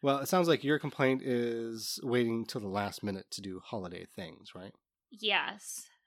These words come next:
Speaker 1: Well, I
Speaker 2: Mostly this, like, the whole, like, "I'm telling you at the last minute that I have a holiday party tomorrow and I
Speaker 1: Right,
Speaker 2: have
Speaker 1: right.
Speaker 2: nothing for it and it's now your problem." Um, but then the other really, really big one is waiting until the last minute to, like,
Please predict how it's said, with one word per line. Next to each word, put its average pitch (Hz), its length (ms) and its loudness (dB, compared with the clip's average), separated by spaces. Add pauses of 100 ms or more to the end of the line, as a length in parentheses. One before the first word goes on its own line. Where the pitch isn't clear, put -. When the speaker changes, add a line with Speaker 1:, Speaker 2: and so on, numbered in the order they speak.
(120)
Speaker 1:
Well, 226 140 -4
I 254 60 4
Speaker 2:
Mostly 294 580 -4
this, 196 640 -2 (160)
like, 190 300 -4
the 185 420 2
whole, 202 180 -2
like, 175 240 -2
"I'm 180 140 -2
telling 185 300 -4
you 180 120 -8
at 180 100 -12
the 180 100 -4
last 175 300 -2
minute 185 300 -6
that 170 120 -4
I 165 80 -2
have 175 320 -4
a - 80 -6
holiday 175 360 -6
party 175 360 -10
tomorrow 190 760 -6
and - 80 0
I 233 60 2
Speaker 1:
Right, - 80 -6
Speaker 2:
have 185 120 -2
Speaker 1:
right. 190 100 -10
Speaker 2:
nothing 180 320 -4
for 175 260 -6
it 202 160 -6
and 180 100 -10
it's 170 260 -14
now 170 140 -6
your 170 200 -10
problem." 233 600 -6 (600)
Um, 214 220 2
but 196 120 -8
then 233 140 -8
the 226 160 -4
other 277 240 4
really, 214 520 -2 (100)
really 196 260 -2
big 180 240 -4
one 175 280 -10
is 180 420 -10
waiting 214 320 -2
until 240 240 -6
the 226 100 -4
last 208 380 -2
minute 190 340 -6
to, - 120 -8
like, 180 240 -6